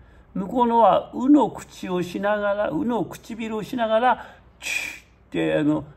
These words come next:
歯と歯の間が二、三ミリ、四ミリ空いてるんですよね。「ち」。「し」もそうですね。「し」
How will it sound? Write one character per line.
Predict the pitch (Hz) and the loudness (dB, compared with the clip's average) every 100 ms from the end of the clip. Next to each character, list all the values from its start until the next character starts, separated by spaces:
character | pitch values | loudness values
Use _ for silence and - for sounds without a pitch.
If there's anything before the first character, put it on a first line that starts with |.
| - | -6
歯 | - | -6
と | - | -4
歯 | 160 175 | -2 0
の | 151 | 0
間 | 139 143 | -2 -2
が | 139 139 - - _ _ - - _ - - 170 | -4 -8 -12 -20 _ _ -20 -20 _ -20 -12 -4
二、 | 156 | -2
三 | 214 233 220 | 0 -2 -2
ミ | 196 | -4
リ、 | 202 | -4
四 | 233 233 | -2 0
ミ | 139 | 0
リ | 123 | 0
空 | 143 | 0
い | 202 | -2
て | 226 | -6
る | 247 | -6
ん | 220 | -6
で | 120 | -6
す | - | -8
よ | 147 | -10
ね。 | 156 175 156 - | -8 -10 -14 -16
「ち」。 | - - - _ _ _ _ _ _ _ _ _ _ | -16 -16 -20 _ _ _ _ _ _ _ _ _ _
「し」 | - - - 247 254 | -16 -10 -6 0 2
も | 185 | 2
そ | - 151 | 2 -2
う | |
で | 120 | -4
す | 110 | -6
ね。 | 165 214 233 - _ _ _ _ _ _ _ _ _ _ | -4 -4 -6 -20 _ _ _ _ _ _ _ _ _ _
「し」 | - - - - | -14 -12 -12 -14